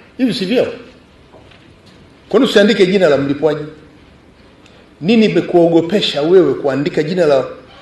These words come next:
mpokeaji fedha, ukaandika cheo tu na ukathibitisha malipo? Kwa nini? Tarehe tatu mwezi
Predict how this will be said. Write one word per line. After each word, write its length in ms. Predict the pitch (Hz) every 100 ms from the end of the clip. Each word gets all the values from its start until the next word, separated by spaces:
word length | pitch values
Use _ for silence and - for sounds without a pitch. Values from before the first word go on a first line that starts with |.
| - 139
mpokeaji 580 | 143 160 - 160 170 -
fedha, 420 | 233 160 123 143 - - -
ukaandika 540 | 135 - 139 139 143 135
cheo 360 | - 226 170
tu 160 | - 196 - - -
na 80 | 135
ukathibitisha 640 | 135 135 151 151 - 160
malipo? 340 | 123 131 - -
Kwa 100 | -
nini? 320 | 160 135 98 - - - - _ _ _ _ _ _ _ _ _ _ _ - - _ _ _ _ _ _ _ _ _ _ _ _
Tarehe 260 | - 143 156
tatu 360 | - 262 262 262
mwezi 500 | 226 190 175 160 190